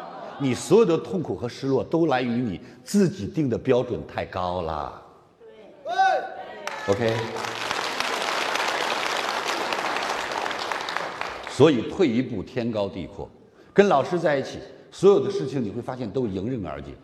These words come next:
Speaker 1: 因为真的没有什么大不了的，明白了吗？所以今天你作为一个未来要做老师的人，第一要记住学会感恩。当你去感恩这个世界，世界会用爱来回馈给你。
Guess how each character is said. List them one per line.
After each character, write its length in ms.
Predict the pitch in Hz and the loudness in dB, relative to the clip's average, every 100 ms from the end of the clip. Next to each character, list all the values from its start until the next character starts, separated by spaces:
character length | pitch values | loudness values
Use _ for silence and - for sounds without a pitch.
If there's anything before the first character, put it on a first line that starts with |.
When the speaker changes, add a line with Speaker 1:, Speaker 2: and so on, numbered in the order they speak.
| - | -4
Speaker 1:
因 160 | 123 151 | 2 4
为 140 | 123 | 2
真 200 | - 175 | 2 2
的 80 | 160 | 2
没 180 | 95 87 | 0 -2
有 100 | 82 | -6
什 120 | - | -8
么 120 | 73 | -10
大 160 | 73 69 | -8 -10
不 100 | 67 | -12
了 80 | 64 | -14
的， 140 | 55 - _ _ _ _ _ | -16 -20 _ _ _ _ _
明 180 | - 98 | -2 2
白 100 | 120 | 4
了 140 | 95 82 | 2 -2
吗？ 100 | 82 - - - | -8 -12 -18 -20
所 160 | - 165 | 4 6
以 140 | 190 | 6
今 160 | 190 214 | 6 4
天 240 | 175 185 - - - - - | 4 2 0 -8 -12 -12 0
你 180 | 120 | 0
作 200 | 113 196 | 4 6
为 120 | 147 139 | 6 4
一 120 | 139 | 2
个 120 | 143 | 0
未 180 | 147 165 | 2 2
来 100 | 113 | 4
要 100 | 135 | 2
做 160 | 131 127 | 2 0
老 220 | 101 73 | 0 -4
师 160 | - 117 | -6 -6
的 60 | |
人， 180 | 90 71 76 - - _ _ _ _ _ - | -6 -8 -12 -20 -20 _ _ _ _ _ 0
第 100 | 135 | 4
一 180 | 123 | 4
要 100 | 120 | 4
记 180 | 107 117 | 2 -2
住 140 | 80 71 | -6 -6
学 160 | 95 | -6
会 120 | 90 | -4
感 280 | 87 - 64 | -2 -4 -6
恩。 140 | 85 85 - - - - - - | -6 -10 -10 -20 -20 -20 -20 2
当 180 | - 196 | 8 8
你 60 | 226 107 | 6 -2
去 120 | 175 | -4
感 160 | 143 101 | -2 -2
恩 160 | 139 | -2
这 100 | 147 | -2
个 80 | 139 | -4
世 220 | 131 151 | -4 -6
界， 120 | 117 | -6
世 220 | 95 - 151 | -6 -6 -2
界 140 | 139 | -2
会 160 | 135 135 | -2 -2
用 120 | 131 | -2
爱 160 | 131 104 | -2 0
来 120 | 95 | -2
回 220 | 98 92 | -4 -6
馈 180 | 101 107 | -8 -8
给 120 | 78 | -6
你。 200 | 80 64 | -6 -8